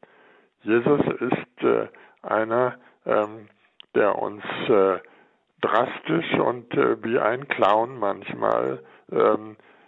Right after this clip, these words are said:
durch, äh, Gesten und, und Bilder, ähm, die Wahrheit nahe bringt. Und nicht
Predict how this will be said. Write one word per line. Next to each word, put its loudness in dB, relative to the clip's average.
durch, 4
äh, 0
Gesten 0
und, 0
und -4
Bilder, 2
ähm, -2
die -6
Wahrheit 0
nahe 0
bringt. -6
Und -12
nicht -6